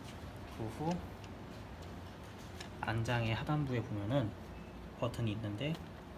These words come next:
버튼을 위쪽으로 당겨주시면은 이런 식으로 안장도 접으실 수 있고 안장 밑에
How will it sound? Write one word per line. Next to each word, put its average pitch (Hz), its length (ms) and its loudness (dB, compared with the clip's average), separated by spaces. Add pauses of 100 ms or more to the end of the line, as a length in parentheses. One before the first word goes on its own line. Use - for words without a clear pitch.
(320)
버튼을 127 580 4 (200)
위쪽으로 110 320 0
당겨주시면은 135 1040 2 (1600)
이런 110 140 4
식으로 - 180 -2 (180)
안장도 117 800 2 (100)
접으실 - 360 -2
수 - 80 -6
있고 165 340 2 (1040)
안장 110 340 4
밑에 160 400 2